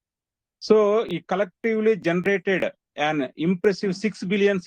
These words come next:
in revenue. వన్ billion is equal to వంద కోట్లు, ఆరు వందల కోట్ల డాలర్ల బిజినెస్, ఏ, ఇన్కమ్ అనేది జనరేట్ చేస్త-, చేశారనేది ఇక్కడ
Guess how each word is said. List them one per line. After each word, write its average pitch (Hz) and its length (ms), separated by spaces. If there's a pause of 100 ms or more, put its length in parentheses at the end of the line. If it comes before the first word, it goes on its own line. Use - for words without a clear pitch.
in 170 120
revenue. 147 640 (1800)
వన్ 185 180
billion 208 280
is 202 80
equal 190 240
to 175 60
వంద 165 180
కోట్లు, 170 460 (480)
ఆరు 180 540 (140)
వందల 175 320
కోట్ల 170 420
డాలర్ల 165 480
బిజినెస్, 165 500
ఏ, 127 200
ఇన్కమ్ 180 380
అనేది 170 220
జనరేట్ 151 480
చేస్త-, 143 380
చేశారనేది 143 600
ఇక్కడ 139 680